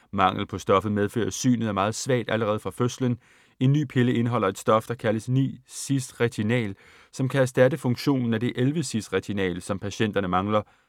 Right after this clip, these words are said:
Indtil videre har man behandlet fjorten børn og unge med en pille dagligt i syv dage som led i et forsøg. Elleve af disse børn og unge oplevede med det samme en stor forbedring, især af synsfeltet,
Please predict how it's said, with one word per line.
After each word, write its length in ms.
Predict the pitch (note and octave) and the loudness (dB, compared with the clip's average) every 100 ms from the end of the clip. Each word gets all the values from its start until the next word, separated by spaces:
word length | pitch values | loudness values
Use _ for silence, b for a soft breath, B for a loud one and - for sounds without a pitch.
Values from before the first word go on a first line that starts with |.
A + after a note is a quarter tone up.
| b _ | b _
Indtil 280 | A#2+ G#2+ G2+ | -4 -4 -2
videre 220 | G2+ G#2+ | 0 0
har 80 | G#2 | 0
man 180 | F#2+ F2+ | -2 -2
behandlet 420 | F2+ G2 F#2+ G2 - | -4 -4 -4 -6 -2
fjorten 320 | G#2+ G#2 G2 | 0 0 0
børn 240 | G2 F#2+ | 2 2
og 100 | G2+ | 0
unge 240 | G#2 G#2 A2 | -2 -2 -2
med 100 | F#2+ | -6
en 80 | E2 | -6
pille 300 | G#2 G2 G#2 | -4 -4 0
dagligt 400 | F#2+ G2+ A2+ G2+ | 2 2 0 -6
i 40 | |
syv 260 | - A2+ - | -4 -4 -2
dage 280 | F#2+ G2+ - b b | -2 -2 -4 b b
som 200 | - A#2+ | -4 0
led 200 | A2 A2 | 2 0
i 80 | A#2 | 0
et 80 | G#2+ | -6
forsøg. 420 | - - G#2+ F#2 _ _ _ _ _ - | -8 -6 -4 -4 _ _ _ _ _ 2
Elleve 340 | C3 C3+ D3+ | 4 4 2
af 80 | C3 | 0
disse 200 | A#2 A2+ | -2 -2
børn 240 | A#2 G2+ | 0 0
og 120 | G2 F#2 | 0 -2
unge 280 | G#2 A#2 B B B | -2 -2 B B B
oplevede 320 | A#2 C3 A#2+ | 2 2 0
med 80 | A2 | 0
det 100 | G#2+ | 0
samme 360 | A2+ G#2+ B2+ | 2 2 2
en 100 | B2 | -4
stor 400 | B2 - D#3 B2+ | -6 -2 -2 -2
forbedring, 560 | - B2+ C#3+ G2 F2 - | -4 -2 0 0 -4 -4
især 320 | G2+ A2+ F#2 | -6 -2 -2
af 180 | - F#2 | -2 -8
synsfeltet, 680 | - C3+ B2 - A2+ G2 | -6 -4 -4 0 -2 -2